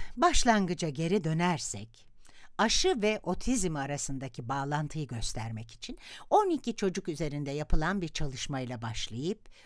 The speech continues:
uzun bir yol kat ettik. Wakefield'ın birçok farklı konu hakkında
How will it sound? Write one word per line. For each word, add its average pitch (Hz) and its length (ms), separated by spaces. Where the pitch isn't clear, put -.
uzun 254 600
bir 202 340
yol 143 320
kat 113 300
ettik. - 600
Wakefield'ın 208 1040
birçok 339 460
farklı 226 500
konu 202 280
hakkında 160 600